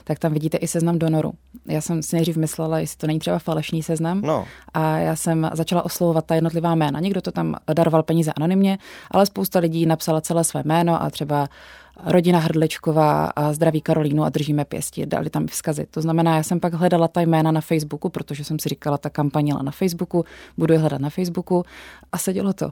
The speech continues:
Speaker 2: A sedělo to.
Speaker 1: Sedělo to. Opravdu jsem našla třeba pět, šest lidí, kteří opravdu přispěli, potvrdili mi, že přispěli.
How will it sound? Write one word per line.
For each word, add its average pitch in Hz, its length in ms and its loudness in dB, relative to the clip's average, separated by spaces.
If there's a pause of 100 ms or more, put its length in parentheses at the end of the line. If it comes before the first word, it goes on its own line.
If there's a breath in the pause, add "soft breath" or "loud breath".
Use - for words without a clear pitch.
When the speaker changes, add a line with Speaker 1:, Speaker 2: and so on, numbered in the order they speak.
Speaker 2:
A - 60 -10
sedělo 127 340 4
to. - 100 -4
Speaker 1:
Sedělo 196 380 4
to. 170 140 0
Opravdu 196 260 4
jsem 196 160 2
našla 175 720 4
třeba 180 220 2
pět, 170 280 2
šest - 340 -4
lidí, 160 340 -4
kteří - 340 -2
opravdu 170 260 4
přispěli, 180 440 0
potvrdili 180 580 2
mi, 165 180 -2
že 160 100 -4
přispěli. 185 480 0